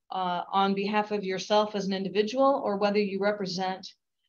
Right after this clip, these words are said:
an organization or an agency and you're making a statement on that organization or agency's behalf.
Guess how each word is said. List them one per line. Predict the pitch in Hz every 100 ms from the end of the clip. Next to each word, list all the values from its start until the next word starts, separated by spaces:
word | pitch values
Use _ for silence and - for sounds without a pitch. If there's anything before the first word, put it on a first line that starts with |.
| -
an | 202
organization | 196 208 196 185 175 190 208 - 233 220
or | 196 185
an | 180
agency | 180 208 208 233 220
and | 185
you're | 180
making | 180 180 185
a | 180
statement | - 185 185 180 175 180
on | 175
that | 180 180
organization | 180 185 180 175 175 180 185 180
or | -
agency's | 175 180 180 180 175
behalf. | - 175 165 175 262